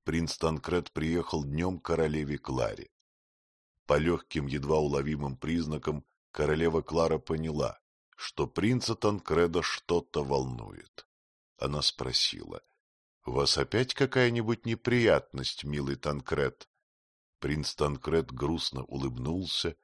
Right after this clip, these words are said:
вздохнул и ответил, Графиня Маргарита Камаи чрезмерно надоедает мне. Она очень навязчива,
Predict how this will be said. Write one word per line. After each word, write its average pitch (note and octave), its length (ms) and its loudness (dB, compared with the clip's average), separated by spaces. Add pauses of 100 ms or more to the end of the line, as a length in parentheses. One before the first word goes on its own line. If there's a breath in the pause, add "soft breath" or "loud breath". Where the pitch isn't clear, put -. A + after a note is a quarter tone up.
(180)
вздохнул E2+ 720 -2
и F2+ 140 -4
ответил, B1 720 -6 (960)
Графиня F2 580 4
Маргарита F#2+ 600 4
Камаи G2+ 500 2
чрезмерно F2 760 0
надоедает F2+ 800 2
мне. C2+ 320 -8 (340)
Она D#2 300 2
очень D#2+ 520 0
навязчива, C2 800 -2